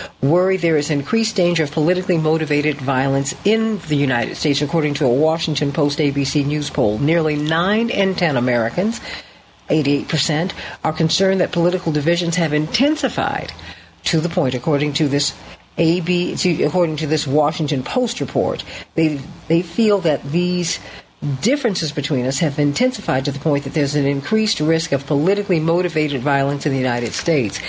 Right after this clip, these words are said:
And, you know, I think just coming out of the civil rights movement, and I guess I'm the young guard of the old guard,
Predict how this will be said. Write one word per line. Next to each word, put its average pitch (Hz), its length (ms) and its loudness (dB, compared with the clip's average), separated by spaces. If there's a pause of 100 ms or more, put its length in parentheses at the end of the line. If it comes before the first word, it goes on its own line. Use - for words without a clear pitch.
(420)
And, 156 260 0
you 202 80 0
know, 165 160 2
I 110 120 0
think 160 240 -4
just 147 200 -2
coming 180 300 0
out 143 160 0
of 143 100 -6
the - 80 -4
civil 127 320 0
rights 160 340 -2
movement, 123 480 -2
and 117 100 0
I 135 80 2
guess 147 200 -2
I'm 147 220 0
the 135 100 0
young 156 320 0
guard 127 320 0
of 127 80 -6
the - 100 -2
old 160 360 0
guard, 80 420 -4